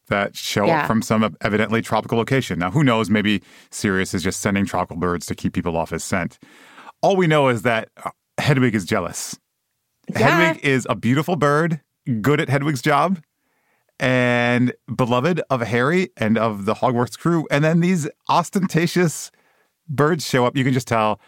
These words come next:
Speaker 1: Hedwig is a little bit jealous. And even the best of us have been there, <laughs> right? Even the best of us has felt those things. It's just a very human moment for this owl, a very kind of,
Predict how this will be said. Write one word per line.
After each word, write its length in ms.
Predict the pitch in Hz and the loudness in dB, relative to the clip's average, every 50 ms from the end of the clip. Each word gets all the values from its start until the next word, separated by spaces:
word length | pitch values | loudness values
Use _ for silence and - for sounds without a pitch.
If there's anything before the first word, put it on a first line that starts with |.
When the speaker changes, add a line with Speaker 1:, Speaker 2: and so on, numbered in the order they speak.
| _ _ | _ _
Speaker 1:
Hedwig 280 | - 104 98 92 98 95 | -6 -4 -2 0 0 0
is 80 | 95 82 | 0 -2
a 40 | |
little 160 | 85 87 85 85 | -2 -2 -2 -2
bit 120 | 87 85 | -2 -2
jealous. 440 | 80 92 87 85 85 85 - - - _ - - _ _ _ _ - | -2 -2 -2 -2 -4 -6 -8 -12 -16 _ -20 -20 _ _ _ _ -4
And 500 | - 120 117 113 113 110 110 110 107 - _ _ _ - | 0 0 2 2 2 2 2 0 0 -2 _ _ _ -2
even 240 | - 139 135 143 143 | 0 0 2 2 2
the 60 | 131 | 2
best 220 | 113 120 - - | 2 0 0 0
of 100 | 127 107 | 0 0
us 240 | 117 117 - - - | 0 0 -2 -4 -6
have 200 | - - 117 98 | -4 -4 -2 0
been 200 | - 127 120 120 | 0 2 2 2
there, 320 | 117 113 117 113 - - _ _ _ _ _ _ _ _ _ _ _ _ _ _ _ _ - | 2 0 0 -4 -6 -10 _ _ _ _ _ _ _ _ _ _ _ _ _ _ _ _ -18
<laughs> 540 | - - - - - - - - - - - | -16 -16 -16 -16 -18 -20 -20 -20 -8 -2 2
right? 280 | 147 139 139 143 127 - - - - - - - 139 - | 2 2 2 0 -4 -6 -10 -20 -20 -14 -10 -6 -2 0
Even 160 | 123 120 123 | 0 2 2
the 60 | 135 | 4
best 200 | 127 123 113 - | 4 2 2 0
of 80 | 127 107 | -2 -2
us 100 | 107 - | -2 -2
has 120 | 113 95 | -4 -2
felt 180 | - 113 104 85 | -2 -2 -2 0
those 180 | 110 110 104 - | 0 -2 -2 0
things. 480 | - 117 110 107 107 101 95 - - _ _ - | 0 0 2 2 2 0 0 -4 -10 _ _ -4
It's 160 | - 175 - | -4 -2 -2
just 160 | 180 175 - | -2 -2 -2
a 60 | 170 139 | 0 0
very 240 | 139 143 143 139 | 0 0 0 0
human 420 | 127 - - 139 135 135 127 127 123 | -2 0 0 2 2 2 2 2 2
moment 400 | 117 110 107 101 104 101 - - _ _ _ | 2 2 2 2 0 0 -2 -6 _ _ _
for 240 | - - - 113 107 | -10 -4 0 0 0
this 200 | 98 101 95 - | 0 0 -2 -2
owl, 380 | - 107 92 87 82 82 78 - - _ _ _ _ _ _ _ _ _ _ _ - | -2 -2 -2 -2 -2 -4 -6 -8 -12 _ _ _ _ _ _ _ _ _ _ _ -6
a 140 | - 123 113 | -4 -2 0
very 340 | 110 120 117 120 123 123 117 | 2 2 2 2 2 0 0
kind 220 | - 127 120 117 | 0 0 0 0
of, 260 | 113 113 101 92 98 | 0 -2 -2 -6 -10